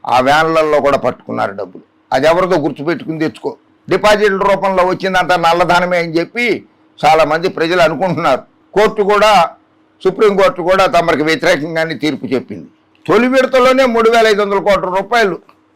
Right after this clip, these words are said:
సమకూర్చేసిందిట. ఎవరో, ఎవరు చెప్తారు వీళ్ళకి ఇటువంటి అన్ని లెక్కలు? మూడు వేల ఐదు వందల కోట్లు, ఐదు వేల ఐదు వందల కోట్లు, ఆరు వేల లక్ష కోట్ల రూపాయలు నా ఆస్తి ఓటుకి ఐదు వేలు పెట్టి కొనుక్కోగలను అన్నటువంటి వ్యక్తి గురించి ఒక్క వార్త కూడా రాయి వీడి నువ్వు అసలు. అటువంటివి రాయి.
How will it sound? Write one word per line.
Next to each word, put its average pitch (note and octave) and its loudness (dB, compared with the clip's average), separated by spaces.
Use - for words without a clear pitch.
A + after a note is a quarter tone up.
సమకూర్చేసిందిట. D3+ -2
ఎవరో, D3+ -4
ఎవరు C3 0
చెప్తారు G3+ -2
వీళ్ళకి F#3 0
ఇటువంటి D3 -4
అన్ని C#3+ -4
లెక్కలు? C3 -4
మూడు C3+ -2
వేల C3+ 0
ఐదు B2+ -2
వందల B2+ -4
కోట్లు, B2+ -6
ఐదు B2+ -2
వేల C3 -2
ఐదు C3 -6
వందల B2+ -8
కోట్లు, B2+ -6
ఆరు B2 2
వేల C3+ -4
లక్ష D#3 -2
కోట్ల F#3 0
రూపాయలు F#3 0
నా E3+ -2
ఆస్తి F#3+ 0
ఓటుకి F#3 0
ఐదు F3+ 0
వేలు F#3+ -2
పెట్టి F#3 -4
కొనుక్కోగలను F3+ -2
అన్నటువంటి F3+ -2
వ్యక్తి F3+ -4
గురించి F#3 -2
ఒక్క F3+ 0
వార్త F3 4
కూడా F#3+ 2
రాయి F#3+ 4
వీడి F#3+ -2
నువ్వు G3 -2
అసలు. F3+ -4
అటువంటివి G#3+ 0
రాయి. G#3 2